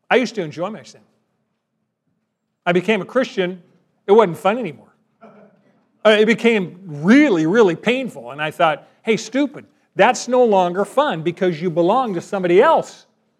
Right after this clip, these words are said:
You have a new set of desires. Now, pleasing Jesus Christ brings me great joy, and displeasing him brings me agony." And that's how it should be. We have a new nature. The Holy Spirit comes to live in us.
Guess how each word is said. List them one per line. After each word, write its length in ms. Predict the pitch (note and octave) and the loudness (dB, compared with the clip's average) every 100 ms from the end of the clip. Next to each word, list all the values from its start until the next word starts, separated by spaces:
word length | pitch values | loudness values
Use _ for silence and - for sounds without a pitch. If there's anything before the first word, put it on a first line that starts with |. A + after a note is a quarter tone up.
| _ _ | _ _
You 120 | F3+ E3 | -8 -2
have 240 | E3+ D#3 | -2 -2
a 60 | D#3 | -6
new 240 | F3 G3+ | -6 -6
set 260 | - G3 E3+ | -6 -6 -6
of 120 | C#3 | -8
desires. 760 | D3 C#3+ E3 F#3 A2+ G2 _ _ _ _ _ | -10 -6 -6 -6 -10 -18 _ _ _ _ _
Now, 280 | D#3+ G3+ G3 | -4 2 2
pleasing 680 | - - A3+ B3 A#3 G3 D#3+ | 0 -4 -4 -2 -4 -6 -6
Jesus 420 | G3+ F3 C#3+ - | -8 -10 -10 -14
Christ 460 | - A#3+ G#3 - C#3 | -8 -6 -6 -8 -10
brings 260 | E3 B2+ | -10 -10
me 100 | D3 | -14
great 320 | B2+ E3 A3 | -4 -2 -2
joy, 380 | C#3+ D3+ C#3+ D#3+ E3 _ _ | -4 -6 -4 -4 -8 _ _
and 120 | D3 | -10
displeasing 600 | C#3+ A#3 - F3 D#3+ D3 E3+ | -4 -4 -4 -4 -4 -4 -8
him 140 | D3 | -8
brings 260 | D3 E3 D3 | -8 -8 -8
me 180 | E3 | -6
agony." 520 | E3+ G3+ F#3+ D3 G#2 _ _ _ _ _ - | -2 -2 -2 -8 -14 _ _ _ _ _ -16
And 140 | D#3+ | -10
that's 200 | D3+ D3 | -8 -6
how 160 | D#3+ E3+ | -4 -4
it 80 | F3 | -4
should 200 | D#4+ D4+ | -6 -4
be. 200 | E3+ - _ | -4 -6 _
We 140 | D3+ | -8
have 180 | E3 F3+ | -4 -4
a 80 | F3 | -4
new 260 | F3 G#3+ | -4 -2
nature. 920 | G3+ G#3 A3+ C4+ D4+ - - A3+ C#3+ - _ _ | -2 -2 2 2 0 -6 -4 -2 -4 -8 _ _
The 100 | D#3 | -6
Holy 220 | E3+ E3 | -4 -4
Spirit 500 | - - E3 D3+ D#3 _ _ - | -6 -4 -4 -4 -10 _ _ -16
comes 280 | C#3+ C3+ | -14 -16
to 120 | _ C3+ | _ -14
live 200 | B2+ A#2+ | -12 -14
in 100 | G#2+ | -20
us. 260 | _ _ | _ _